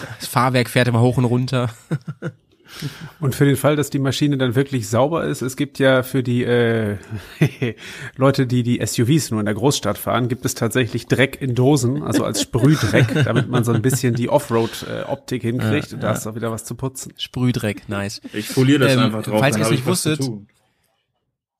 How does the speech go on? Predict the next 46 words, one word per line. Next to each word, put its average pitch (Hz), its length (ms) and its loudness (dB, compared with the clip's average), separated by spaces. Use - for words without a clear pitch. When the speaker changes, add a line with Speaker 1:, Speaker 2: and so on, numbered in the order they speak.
Speaker 1:
André 147 260 2
ist 139 180 -2
ja 127 140 0
auch 131 160 0
Speaker 3:
<laughs> - 20 -20
Speaker 1:
passionierter, 139 920 0
äh, 127 120 0
Folierer, 123 680 2
der 107 120 4
hat's 110 100 -2
ja 123 80 0
richtig 120 240 -4
drauf, 120 340 -2
was 107 120 -2
das 107 160 -4
angeht. 104 440 -2
Äh, 113 200 2
ich 110 80 -2
könnte 123 140 -2
mir 117 40 -2
vorstellen, 131 300 0
dass 120 120 0
wir 117 80 0
einfach 120 200 0
im 117 100 0
nächsten 120 300 0
halben 120 180 2
Jahr 120 160 4
die 120 180 0
dann 120 140 2
in 117 140 -2
drei 117 220 2
verschiedenen 131 440 2
Looks 139 260 0
sehen 101 220 0
werden, 95 260 -2
sein 98 140 -2
Motorrad, 107 580 -2
auch 120 220 -4
wenn 123 140 4
sie 113 100 2
keinen 151 220 0
<laughs> - 40 0
Kilometer 156 600 2
gefahren 123 460 0
ist, 127 260 -2